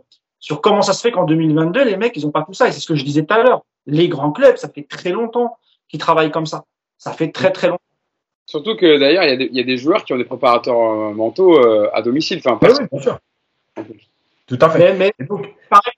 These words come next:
Speaker 1: des nutritionnistes ou des, euh, ou des, euh, préparateurs physiques, enfin, je sais que les clubs n'aiment pas trop ça,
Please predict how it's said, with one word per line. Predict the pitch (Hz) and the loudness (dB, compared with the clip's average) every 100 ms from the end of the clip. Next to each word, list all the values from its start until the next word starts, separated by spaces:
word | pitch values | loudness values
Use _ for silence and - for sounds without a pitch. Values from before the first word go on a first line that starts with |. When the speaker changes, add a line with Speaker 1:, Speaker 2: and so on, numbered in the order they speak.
| _ | _
Speaker 1:
des | 180 | -10
nutritionnistes | 190 - 170 196 185 240 262 - | -8 -10 -4 -2 0 0 -2 -4
ou | 180 | -4
des, | 165 160 | 2 4
euh, | 151 147 143 139 143 156 | 6 6 4 2 -4 -8
ou | 160 | -4
des, | 147 147 | 2 4
euh, | 139 | 4
préparateurs | 131 156 156 147 151 | 2 0 2 0 -2
physiques, | - 156 226 254 | -8 -2 -2 -2
enfin, | 143 139 127 _ - 107 _ _ _ | -2 -2 -2 _ -18 -18 _ _ _
je | 156 | -2
sais | 156 254 | 0 2
que | |
les | 208 | 0
clubs | 208 226 180 | 2 2 2
n'aiment | 180 160 | -4 0
pas | 196 | -2
trop | 190 185 | -2 -8
ça, | 175 240 277 | -4 -4 -4